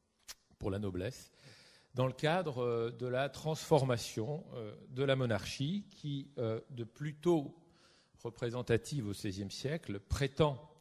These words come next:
euh, devenir absolue, c'est-à-dire prétend définir elle-même la totalité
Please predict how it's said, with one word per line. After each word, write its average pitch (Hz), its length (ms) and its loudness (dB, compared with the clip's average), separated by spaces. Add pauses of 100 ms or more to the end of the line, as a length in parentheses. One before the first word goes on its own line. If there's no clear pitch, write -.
(200)
euh, 113 240 -4
devenir 117 760 0
absolue, 127 600 -10
c'est-à-dire 123 560 -8 (480)
prétend 147 640 -2
définir 127 680 -6 (140)
elle-même 147 560 -2
la 139 220 -2
totalité 165 960 -4